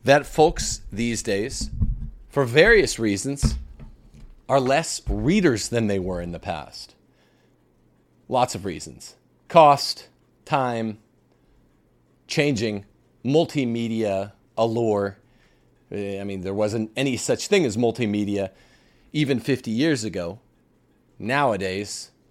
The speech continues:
reading is the most archaic form of medium. So,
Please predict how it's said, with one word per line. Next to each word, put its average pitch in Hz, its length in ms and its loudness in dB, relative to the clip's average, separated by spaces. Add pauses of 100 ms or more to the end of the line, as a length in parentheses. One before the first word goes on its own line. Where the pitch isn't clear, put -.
(220)
reading 123 500 -2
is 110 300 -6
the 104 420 -6 (840)
most 135 520 0
archaic 107 400 -6
form 90 420 -10
of 92 380 -8 (480)
medium. 95 680 -4 (2250)
So, 160 500 4